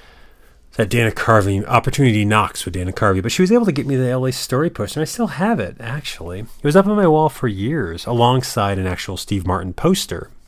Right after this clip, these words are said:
from his book, Cruel Shoes. But it was, like, one of the few actual, I had a Bill and Ted's Bogus Journey one as well. The actual movie poster where the picture's printed on the front, is printed backwards on the back, so if sun goes through it, it's a little thicker. I loved it.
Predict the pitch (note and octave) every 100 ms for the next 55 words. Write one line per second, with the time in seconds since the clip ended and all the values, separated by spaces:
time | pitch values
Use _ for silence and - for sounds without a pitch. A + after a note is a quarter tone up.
0 | - - G#2 E2+ G2 - - G2+ F#2 -
1 | G#2+ F#2 F2 - - - - - - C3
2 | D3+ D3 D#3+ C#3 C#3 C#3+ E3 D#3+ C3 -
3 | E3 D3 - A2 - - A#2 A2 D#3+ D#3
4 | D3+ C3 A2+ C3 A2 F#2 G#2 F#2 - G#2
5 | F#2 F2 E2+ E2+ - F2+ E2+ A#2+ D3 -
6 | D#3 C#3+ B2+ A#2+ A#2+ - A2 F#2+ F#2 -
7 | A#2+ A#2 - - A2+ G2 F2+ F2 - A#2
8 | A2+ A#2+ - - - - - - _ G2+
9 | - _ _ - B2+ G#2+ F#2+ G#2 - G#2+
10 | F#2+ F2+ F#2 F2+ - F#2 - G#2 F#2+ F2
11 | - - F#2+ D#2 - F#2 F#2 F2+ - B2
12 | F3+ F#3+ - - - - - - - -
13 | C#3+ C#3 A2 A#2+ F#3 D#3+ - F#2+ -